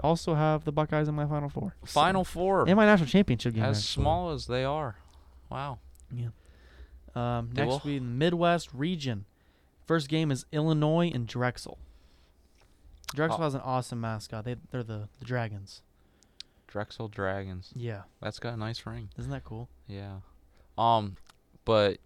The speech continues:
Speaker 2: like, Illinois, obviously. Illinois's got the reincarnation of Shaq on their team.
Speaker 1: Oh, Kofi.
Speaker 2: Kofi Cockburn.
Speaker 1: Yeah,
Speaker 2: That man,
Speaker 1: he's
Speaker 2: he's, like,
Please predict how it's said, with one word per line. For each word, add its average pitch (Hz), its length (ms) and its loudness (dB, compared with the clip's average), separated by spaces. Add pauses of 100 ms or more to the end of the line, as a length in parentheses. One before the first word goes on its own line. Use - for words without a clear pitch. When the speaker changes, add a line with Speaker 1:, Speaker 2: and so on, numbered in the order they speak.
(120)
Speaker 2:
like, 98 280 0 (200)
Illinois, 95 600 0
obviously. 98 640 -6 (100)
Illinois's 151 460 0
got 120 200 4 (220)
the 113 100 -4
reincarnation 110 880 6
of 92 120 0
Shaq 101 480 0 (240)
on 110 120 -2
their 110 140 -2
team. 117 400 -6 (840)
Speaker 1:
Oh, 123 260 0
Kofi. 127 400 -4
Speaker 2:
Kofi 131 320 6
Cockburn. 147 600 4 (720)
Speaker 1:
Yeah, - 200 -12
Speaker 2:
That 117 180 2
man, 120 300 0
Speaker 1:
he's 113 120 -10 (640)
Speaker 2:
he's, - 220 -14
like, 107 240 2